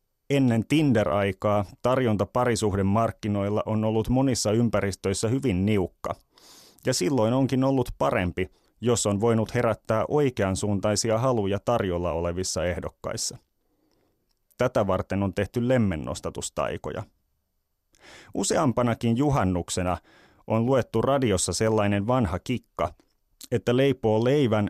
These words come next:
johon piilottaa omia hienoksi pilkottuja häpykarvojaan.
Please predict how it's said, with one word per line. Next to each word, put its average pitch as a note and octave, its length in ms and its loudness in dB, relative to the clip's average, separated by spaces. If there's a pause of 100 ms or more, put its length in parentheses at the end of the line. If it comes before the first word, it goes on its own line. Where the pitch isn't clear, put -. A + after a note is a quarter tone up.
johon G#2+ 360 0
piilottaa G#2+ 580 2
omia A#2+ 360 2
hienoksi G#2+ 440 0
pilkottuja F#2+ 640 -2
häpykarvojaan. E2+ 1000 -4